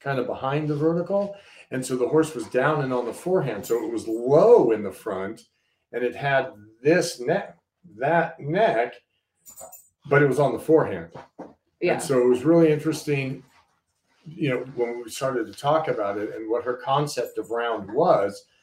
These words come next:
Speaker 1: was, yeah, the horse is round like that, right? But it, but the pole was too low and the neck was too low, and then the front legs were behind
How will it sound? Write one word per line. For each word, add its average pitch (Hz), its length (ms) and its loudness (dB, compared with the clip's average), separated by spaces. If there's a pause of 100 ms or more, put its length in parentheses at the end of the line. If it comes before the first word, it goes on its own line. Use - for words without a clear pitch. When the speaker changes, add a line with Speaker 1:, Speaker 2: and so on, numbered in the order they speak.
(300)
Speaker 1:
was, 131 220 -2
yeah, 165 180 6
the 120 80 2
horse 139 260 0
is 104 120 -8
round 123 520 -2 (280)
like 107 240 -4
that, 147 520 2 (360)
right? 156 400 2 (480)
But 131 100 2
it, 139 180 -2 (680)
but 131 140 -8
the 127 80 2
pole 214 360 6
was 123 180 -2
too 113 140 -4
low 101 220 2
and 101 80 -6
the 110 80 -2
neck 196 280 0
was 131 160 -6
too 120 200 -4
low, 101 260 0
and 104 80 -6
then 113 80 -4
the 113 80 -6
front 160 320 -6
legs 120 260 -4
were 104 100 -4
behind 131 680 -4